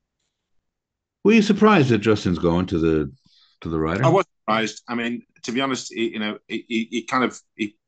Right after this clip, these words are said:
Speaker 2: popped back into life a little bit earlier this year.
Speaker 1: He did.
Speaker 2: Uh, but again, it's just, it, uh, he's too class a player, and he's got too much experience. He knows
Speaker 1: Yeah.
Speaker 2: what, he's the, he's the one with, and now I think probably next to McIlroy, you know,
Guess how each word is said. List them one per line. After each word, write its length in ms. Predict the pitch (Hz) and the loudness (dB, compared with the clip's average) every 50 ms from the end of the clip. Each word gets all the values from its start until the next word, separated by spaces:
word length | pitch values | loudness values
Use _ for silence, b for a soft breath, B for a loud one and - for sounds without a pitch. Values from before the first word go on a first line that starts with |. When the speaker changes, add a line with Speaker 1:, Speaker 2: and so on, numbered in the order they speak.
| _ _ | _ _
Speaker 2:
popped 240 | - 156 143 - - | -4 -4 -4 -4 -4
back 200 | 120 123 - - | -6 -4 -2 -2
into 180 | 117 104 - 104 | -2 -2 0 0
life 280 | 104 107 113 107 - | 0 0 0 -2 -2
a 20 | 104 | -4
little 200 | 104 98 92 92 | -4 -4 -4 -4
bit 80 | 78 | -4
earlier 240 | 92 107 98 95 92 | -4 -2 -2 -2 -2
this 200 | 87 87 85 87 | -2 -4 -4 -2
year. 400 | 92 95 98 101 104 104 104 - _ _ b b | -2 -2 -2 0 -2 -2 -4 -6 _ _ b b
Speaker 1:
He 80 | b 92 | b -2
did. 240 | 82 87 92 92 - - | 0 0 -2 -2 -6 -10
Speaker 2:
Uh, 240 | - 101 101 101 101 - _ _ _ _ _ _ _ _ _ _ _ | -6 -4 -2 -2 -2 -4 _ _ _ _ _ _ _ _ _ _ _
but 120 | - 139 135 | -4 0 0
again, 480 | 131 131 160 147 139 - 135 113 113 - | 2 2 2 0 0 -2 -2 -2 -2 -4
it's 200 | 135 127 123 - | -6 -8 -6 -6
just, 340 | - 151 - - - - - | -4 -4 -4 -4 -6 -10 -8
it, 240 | - 123 123 123 - - | -6 -6 -6 -6 -8 -12
uh, 60 | 101 - - 92 87 - - | -12 -12 -10 -12 -14 -8 -2
he's 200 | 127 123 - - | -2 0 0 0
too 200 | - - 156 143 | 2 4 4 4
class 260 | - - 123 120 - | 4 2 0 0 -2
a 60 | - | -4
player, 340 | - - 110 92 78 76 78 78 | -4 -2 0 0 0 -2 -4 -4
and 80 | 95 104 | -4 -4
he's 80 | 107 | -2
got 160 | 107 127 - | -2 -4 -4
too 100 | - 156 | -2 -2
much 140 | 135 110 - | -2 -2 -2
experience. 540 | - - - 110 98 82 71 - - - _ _ _ - | -6 -6 -2 0 0 0 0 -4 -10 -16 _ _ _ -2
He 80 | 120 117 | 0 0
knows 220 | 123 135 123 - | 2 2 0 0
Speaker 1:
Yeah. 80 | 107 104 | 0 -2
Speaker 2:
what, 80 | - | -2
he's 140 | 131 127 117 117 | -2 -2 -2 -2
the, 140 | 131 - - | -4 -2 0
he's 160 | 156 151 - | 0 0 2
the 80 | 139 127 | 0 0
one 200 | 127 127 123 117 | 2 2 0 0
with, 120 | 113 113 - _ b b b b | 0 -2 -4 _ b b b b
and 120 | - 110 | -4 0
now 240 | 117 123 135 131 107 | 0 2 2 2 2
I 100 | 113 - - | 2 0 0
think 260 | - 107 95 90 _ - | -2 -6 -10 -10 _ -10
probably 440 | 120 117 104 104 104 101 98 - _ _ _ _ _ _ _ _ - | -8 -4 -2 0 0 0 -2 -6 _ _ _ _ _ _ _ _ -8
next 220 | 95 104 101 - - | -6 -6 -6 -6 -6
to 100 | - 92 | -6 -4
McIlroy, 680 | 98 104 104 - - 95 87 85 85 85 92 90 - _ _ _ _ _ _ _ _ - | -2 -2 -2 -2 -4 -4 -4 -2 -2 -2 -2 -4 -6 _ _ _ _ _ _ _ _ -8
you 60 | 101 | -4
know, 240 | 87 87 90 95 95 | -4 -2 -2 -2 -4